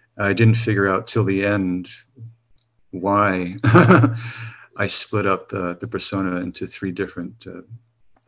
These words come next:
points of view. But it, um, um, um, it all made sense to me, you know,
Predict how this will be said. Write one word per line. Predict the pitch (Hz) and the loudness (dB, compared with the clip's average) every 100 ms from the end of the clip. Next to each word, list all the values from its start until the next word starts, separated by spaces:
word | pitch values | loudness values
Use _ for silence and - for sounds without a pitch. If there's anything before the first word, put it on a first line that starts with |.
| _ - 104 90 | _ -14 -12 -6
points | 101 92 | -6 -4
of | 95 | -6
view. | 92 90 85 - _ _ _ _ _ _ - - - - - - _ - | -4 -4 -6 -12 _ _ _ _ _ _ -20 -20 -20 -20 -20 -20 _ -4
But | 104 | -2
it, | 98 - | -2 -4
um, | 98 92 90 101 117 _ _ - | -4 -4 -4 -8 -12 _ _ -6
um, | 98 90 90 110 117 _ _ _ - | -4 -2 -4 -6 -12 _ _ _ -10
um, | 95 87 87 - | -6 -6 -8 -6
it | 113 | 0
all | 107 101 | 2 2
made | 101 92 | 0 -2
sense | - - 92 90 - | -4 -4 -2 -4 -8
to | - | -6
me, | 92 90 90 | -2 -2 -2
you | 92 | -4
know, | 90 85 | -6 -8